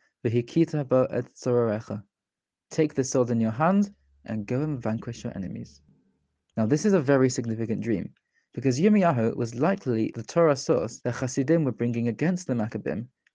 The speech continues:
to prove they don't have an obligation to fight foreign rule. The essence of Yirmiyahu's nevuah was telling Am Yisrael, "The Beis Hamikdash is about to fall and you're going to be taken captive in Bavel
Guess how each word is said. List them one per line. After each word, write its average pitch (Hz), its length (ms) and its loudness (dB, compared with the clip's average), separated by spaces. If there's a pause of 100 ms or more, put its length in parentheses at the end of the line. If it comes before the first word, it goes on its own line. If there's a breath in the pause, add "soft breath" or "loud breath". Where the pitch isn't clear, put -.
to - 120 -4
prove 151 380 2
they 117 100 2
don't 135 260 2
have 147 120 -4
an 139 80 -4
obligation 113 560 -6
to 110 60 -6
fight - 300 -6
foreign 98 320 -4
rule. 104 300 -4 (880)
The 147 100 4
essence 185 320 2
of 175 100 4
Yirmiyahu's 139 580 2
nevuah 113 440 -2 (240)
was 120 160 -4
telling 165 320 0
Am 135 140 0
Yisrael, 110 440 -2 (640)
"The 135 60 2
Beis 185 220 4
Hamikdash 135 500 0
is 123 140 -4
about 120 240 2
to - 80 -10
fall 110 260 0
and 123 160 -2
you're 123 80 0
going 143 160 -2
to 160 80 -4
be 165 80 -4
taken 127 300 -4
captive 113 340 -4
in 107 120 -4
Bavel 107 360 0